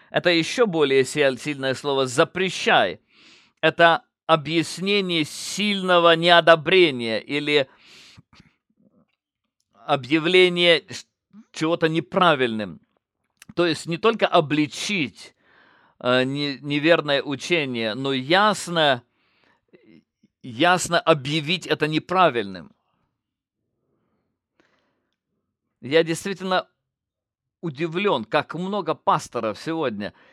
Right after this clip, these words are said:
избегают этого, э, этого повеления. Я к-, они говорят: "О, я хочу быть всё время позитивным, это не моё дело кого-то обличать". Если вы пытаетесь сделать это,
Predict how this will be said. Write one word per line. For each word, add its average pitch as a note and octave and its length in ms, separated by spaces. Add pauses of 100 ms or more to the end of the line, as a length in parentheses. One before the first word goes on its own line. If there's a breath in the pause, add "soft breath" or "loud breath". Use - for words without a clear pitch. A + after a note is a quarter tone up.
избегают B2+ 880 (480 soft breath)
этого, C3 720 (960)
э, A#2+ 560
этого C3 240
повеления. C#3+ 680 (280 soft breath)
Я C#3+ 200
к-, - 180 (140)
они C#3 240
говорят: C#3+ 260
"О, E3 460
я D#3+ 160
хочу F3+ 320
быть C#3+ 160
всё C3+ 140
время D3 280
позитивным, B2+ 840
это D#3 220
не C#3+ 100
моё C#3+ 340
дело C3 360
кого-то C3 340
обличать". A#2 640 (380 soft breath)
Если D#3 340
вы E3+ 340 (240)
пытаетесь F#3 580
сделать D3 520
это, B2 420